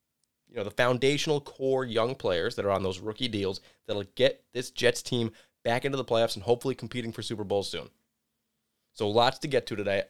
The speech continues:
Not sure how long this is gonna take me, but, you know, we're gonna have some fun with it. I apologize for my nasally voice. Got a little bit of a allergy cold thing going on, but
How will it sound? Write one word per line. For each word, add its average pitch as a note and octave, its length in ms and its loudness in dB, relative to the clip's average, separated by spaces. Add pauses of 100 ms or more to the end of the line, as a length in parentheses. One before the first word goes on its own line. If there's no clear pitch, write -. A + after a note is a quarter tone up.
(160)
Not A#2 260 2
sure B2+ 100 -2
how B2+ 120 4
long B2+ 140 4
this A#2+ 100 -4
is A2+ 60 -6
gonna A2+ 120 0
take B2 260 0
me, D3 120 -4
but, G#2 280 -2 (640)
you A#2+ 80 -4
know, F#2 160 0 (480)
we're C3+ 140 4
gonna C3 100 4
have A#2+ 140 6
some A2 100 -4
fun G#2 160 2
with F2+ 120 -2
it. - 140 -4
I G2 120 -4
apologize G#2+ 520 0
for A#2 100 -2
my G#2+ 80 0
nasally G#2+ 320 -2
voice. D3 280 2
Got A2+ 160 2
a A2+ 40 0
little A2+ 200 0
bit F#2+ 100 -4
of - 20 0
a F#2+ 140 0 (540)
allergy A2+ 420 2
cold A2+ 360 0
thing A2+ 160 2
going G#2 240 2
on, G#2 160 0
but F2+ 200 -6